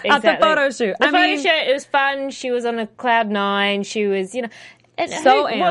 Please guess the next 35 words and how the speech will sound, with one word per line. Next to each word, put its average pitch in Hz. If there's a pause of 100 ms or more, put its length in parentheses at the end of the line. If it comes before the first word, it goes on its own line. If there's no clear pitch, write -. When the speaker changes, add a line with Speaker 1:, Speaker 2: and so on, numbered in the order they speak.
Speaker 1:
amped. 208
Speaker 2:
girl 247
doesn't 196
love, 180
you 196
know, 190 (140)
putting 269
on 247
a 247
tiara 233
and 208 (640)
jumping 262 (100)
Speaker 1:
Heck -
Speaker 2:
in 254
a -
Speaker 1:
yeah. - (140)
Speaker 2:
bath 262
with 277
balloons 254
Speaker 1:
Sexy 220
Speaker 2:
and -
Speaker 1:
heels 311
and 196 (100)
the -
Speaker 2:
I 220
Speaker 1:
whole 233
Speaker 2:
mean, 240
Speaker 1:
thing. 262
Speaker 2:
you 240
look 247
good. 190
We 208
know 190
any 202
girl, 180